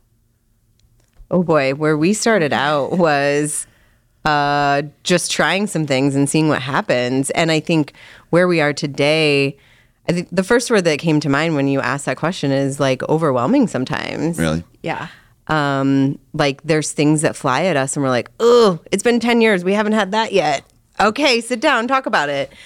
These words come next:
Speaker 3: Yeah.
Speaker 1: And you sort of think, like, after ten years,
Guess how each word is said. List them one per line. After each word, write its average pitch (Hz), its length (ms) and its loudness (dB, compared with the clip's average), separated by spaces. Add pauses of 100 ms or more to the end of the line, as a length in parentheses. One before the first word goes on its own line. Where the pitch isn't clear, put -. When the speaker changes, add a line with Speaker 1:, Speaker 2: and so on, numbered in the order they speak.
(160)
Speaker 3:
Yeah. 170 120 -4
Speaker 1:
And 202 120 2
you 202 100 4
sort 202 280 2
of 208 120 0
think, 202 260 0
like, 160 220 0
after 160 320 -2
ten 151 300 0
years, 143 760 0